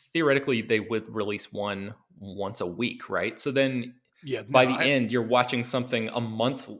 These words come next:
Speaker 1: after you started it, and, like, <laughs>
Speaker 2: Yeah,
Speaker 1: this
Speaker 2: I'm not,
Speaker 1: thing is
Speaker 2: I'm not on
Speaker 1: already,
Speaker 2: board with
Speaker 1: yeah.
Speaker 2: that, yeah.
Speaker 1: It's already confusing enough as it is. Um,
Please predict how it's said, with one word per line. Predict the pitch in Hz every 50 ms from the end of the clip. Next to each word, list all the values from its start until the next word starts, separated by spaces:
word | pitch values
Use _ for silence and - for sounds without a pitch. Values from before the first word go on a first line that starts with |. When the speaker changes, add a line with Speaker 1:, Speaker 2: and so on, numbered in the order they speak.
| -
Speaker 1:
after | 110 110 113 - - 117
you | 107 95 98
started | - - - - - 107 113 117 113 95 87
it, | 87 92 101 - - _
and, | 113 110 107 101 104 -
like, | 110 - - - - - - - -
<laughs> | 208 180 -
Speaker 2:
Yeah, | 190 175 127 127
Speaker 1:
this | 185 -
Speaker 2:
I'm | 175 185
not, | 185 180
Speaker 1:
thing | 185 208 190
is | 160 -
Speaker 2:
I'm | - -
not | 127
on | 127 127
Speaker 1:
already, | 123 117 120 117
Speaker 2:
board | 107 107 107 107
with | 110 104
Speaker 1:
yeah. | 92 90
Speaker 2:
that, | 87 - - - 95 87 92
yeah. | 92 87 87 - - - - _ _ - - - -
Speaker 1:
It's | 143 - -
already | 190 185 165 160 156
confusing | 147 - - 139 120 - - 131 135 139 139 135 120
enough | 110 98 107 117 110 - - - - - _
as | 101 98 110 113
it | 110 -
is. | - 98 117 151 - 139 - - - -
Um, | 104 95 95 92 92 98